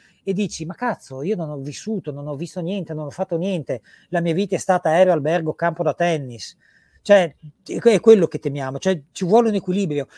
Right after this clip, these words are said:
Tante volte noi critichiamo Tsitsipas, per esempio, perché è un po' più farfallone, eccetera, e perde tempo con le sue scemate su YouTube, anche simpaticissime, peraltro. Ma, per esempio, uno come Tsitsipas me lo vedo giocare fino a trentacinque anni,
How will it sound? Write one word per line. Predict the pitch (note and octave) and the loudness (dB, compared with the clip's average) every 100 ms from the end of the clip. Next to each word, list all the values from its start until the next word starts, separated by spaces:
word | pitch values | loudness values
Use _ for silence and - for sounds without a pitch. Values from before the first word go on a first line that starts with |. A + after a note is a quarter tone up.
| - _ | -20 _
Tante | G3+ G3 | 0 2
volte | G3+ A#3+ G#3+ | 2 0 0
noi | G#3+ | -2
critichiamo | G3+ E3 F#3+ G3 F#3 | -4 -4 -2 -2 -4
Tsitsipas, | - - F3+ E3 F3 | -8 -8 -6 -6 -6
per | E3+ | -6
esempio, | D3+ D#3 E3 E3 | -4 -2 -4 -8
perché | C3+ E3 D#3+ | -8 -4 -4
è | - - | -6 -14
un | D3 | -14
po' | - D#3+ | -8 -6
più | D#3 | -6
farfallone, | - D#3+ - D#3 C#3+ D#3 D#3 D#3 | -10 -12 -8 -6 0 0 0 -4
eccetera, | - D#3 D3 D3+ D3 C#3+ - _ _ - | -4 -4 -4 -4 -4 -4 -8 _ _ -6
e | D#3+ | -6
perde | - D#3+ D#3 D3 | -2 -2 -2 -4
tempo | E3 D#3 - | -4 -4 -6
con | C#3+ D3 | -6 -4
le | |
sue | D3+ E3 | -4 -6
scemate | C#3+ D#3 D3 D3 C#3+ - C#3+ | -6 -6 -4 -4 -6 -6 -8
su | - | -6
YouTube, | D3 C#3 - D3 D3 | -8 -6 -6 -6 -4
anche | C3+ C3+ | -6 -8
simpaticissime, | - B2+ A#2+ - C3+ - C3+ B2 | -14 -14 -16 -14 -12 -12 -12 -12
peraltro. | B2 B2+ B2+ B2+ C3 - - _ _ _ | -10 -8 -6 -6 -8 -10 -18 _ _ _
Ma, | - F3 G#3+ | -2 0 0
per | A#3 | 2
esempio, | A#3 F#3 A3 | 2 2 2
uno | A#3+ | 0
come | F#3 | -2
Tsitsipas | F#3 G3+ A3+ A#3+ C4+ F3+ | -2 -2 0 0 0 0
me | F3 | 2
lo | D3+ | 6
vedo | A#3 F#3+ | 6 4
giocare | C#3+ D3 C3+ | 0 -2 -4
fino | C3+ | -6
a | |
trentacinque | A#2 A#2+ A#2+ B2+ - | -10 -10 -12 -12 -10
anni, | B2 A2+ G#2+ | -8 -10 -14